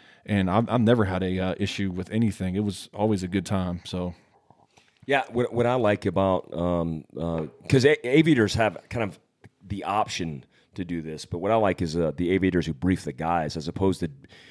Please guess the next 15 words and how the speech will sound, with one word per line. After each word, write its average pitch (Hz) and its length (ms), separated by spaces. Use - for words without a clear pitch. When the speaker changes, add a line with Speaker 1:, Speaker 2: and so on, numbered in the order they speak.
Speaker 2:
you 107 80
know, 95 100
briefing 92 480
the 80 60
chain 92 260
of 78 80
command. 76 460
It's - 120
like 110 220
when 110 180
I'm 156 200
doing 139 200
a 101 60
major 104 360
operation 87 920